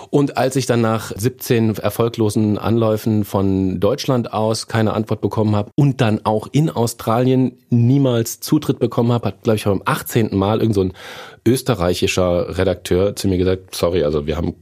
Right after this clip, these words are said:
kein Geld und keine Zeit und auch eigentlich gar keinen Bock auf Praktikanten. Aber wenn du willst, kannst du deine E-Mails bei uns in der Redaktion mal checken.“ Weil damals war E-Mails checken, äh, war noch so ein Ding. <laughs> Also Smartphone war noch nicht so richtig. Und dann war das tatsächlich, ja, da war ich sehr,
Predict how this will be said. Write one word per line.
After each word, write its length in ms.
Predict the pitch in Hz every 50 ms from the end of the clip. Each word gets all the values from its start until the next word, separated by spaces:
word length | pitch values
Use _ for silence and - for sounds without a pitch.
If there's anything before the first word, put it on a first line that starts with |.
| - -
kein 220 | - - 82 80
Geld 240 | 78 78 85 92 -
und 120 | 82 80
keine 260 | - - 87 82 76
Zeit 340 | 76 - - 85 85 95 -
und 180 | 101 87 85 -
auch 220 | 90 80 - -
eigentlich 200 | - - 95 -
gar 120 | - 90 87
keinen 200 | - - 92 80
Bock 180 | 110 - -
auf 180 | - - - -
Praktikanten. 600 | - 71 - - - - - - 80 80 - - - - - - - - - - _ _
Aber 320 | - 95 104 107 113 110 104
wenn 160 | 120 123 113
du 180 | 107 101 92
willst, 580 | 85 151 185 165 160 226 - - - - - - _ _ _ _ _ -
kannst 380 | - 113 110 107 - - -
du 120 | 117 110 104
deine 480 | - 107 101 101 98 101 101 95 98 - 98
E-Mails 400 | 135 180 202 151 85 73 - -
bei 120 | - 82
uns 180 | 73 76 76 -
in 40 | 85
der 120 | 82 73
Redaktion 440 | 78 73 71 69 - - 80 80 78
mal 120 | 71 69 76
checken.“ 380 | - - 85 - - - -
Weil 120 | 78 82 85
damals 320 | - 98 104 110 107 -
war 100 | 107 92
E-Mails 280 | 87 107 120 117 107 -
checken, 280 | - 113 104 113 104
äh, 80 | 95 85 80 85 87 - - _ - -
war 180 | - 90 95 107
noch 120 | 113 104
so 120 | - - 95
ein 120 | 92 82
Ding. 280 | - 117 156 196 226 233 -
<laughs> 40 | - - - - - - - - - _ -
Also 280 | 113 98 - - 165 -
Smartphone 640 | - - 110 92 87 113 - - - 131 127 127
war 120 | 101 104 120
noch 120 | 151 185
nicht 120 | 190 175 -
so 100 | 160 156
richtig. 260 | 170 - - 202 - - - - - - - - -
Und 100 | - 120
dann 140 | 123 117 113
war 100 | 127 143
das 120 | 151 143
tatsächlich, 500 | - 143 - - 143 135 131 113 127 120
ja, 200 | - 113 117 76
da 360 | 104 120 120 - - 131 -
war 80 | 123 127
ich 100 | 123 -
sehr, 320 | - 120 127 135 135 131